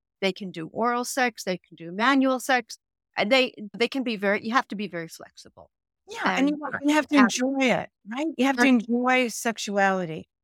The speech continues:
Speaker 2: and
Speaker 1: Yeah.
Speaker 2: understand that that partner, male, female, in front of you, we're talking about heterosexual, it could be,
Speaker 1: Yeah.
Speaker 2: you know, same sex, whatever, is
Speaker 1: Mm-hmm.
Speaker 2: not your enemy. <laughs> They're
Speaker 1: Yeah.
Speaker 2: your partner. You wanna trust them. You wanna have a conversation with them.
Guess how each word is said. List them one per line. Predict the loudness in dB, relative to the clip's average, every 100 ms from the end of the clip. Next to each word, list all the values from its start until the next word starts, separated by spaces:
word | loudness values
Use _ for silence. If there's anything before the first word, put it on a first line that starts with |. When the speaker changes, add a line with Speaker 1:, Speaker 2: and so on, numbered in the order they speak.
| _ _ _
Speaker 2:
and | 0
Speaker 1:
Yeah. | 2
Speaker 2:
understand | 2 -2 0 2 2
that | 0 0
that | 0 -2
partner, | 0 2 2 0 -2 -4
male, | -4 -2 -4
female, | -6 0 2 2 -2 -4 -8 -10
in | -14
front | -6 -2 -2
of | -2
you, | -4
we're | -4 -2
talking | -2 -2
about | -4 -4
heterosexual, | -6 _ -14 -8 -8 -6 -2 -2
it |
could | -2 -6
be, | -2 -2 -2 _ _ _ _ _
Speaker 1:
Yeah. | -16 -4
Speaker 2:
you | -2
know, | -2 -4 -4 -8 _
same | -6 -2 0 0 -2 -4
sex, | 0 0 0 -4
whatever, | 2 2 2 -2 -2 _ _ _ -4
is | -4 -2
Speaker 1:
Mm-hmm. | -2
Speaker 2:
not | 2 2
your | -2 -4
enemy. | 0 2 2 0 -4 -6 -8 -14
<laughs> | -14 -8
They're | -8 -8 -20 _
Speaker 1:
Yeah. | -4
Speaker 2:
your | -4 -6 _
partner. | 4 4 4 -2 -6 _ _ _ -4
You | 0
wanna | 4 4 2 0 _ -8
trust | 0 0 0
them. | -4 -4
You | -2
wanna | 0 0
have | 0 -2
a | -4
conversation | -2 -2 0 -4 0 0 0 -4 -4
with | -2
them. | -4 -4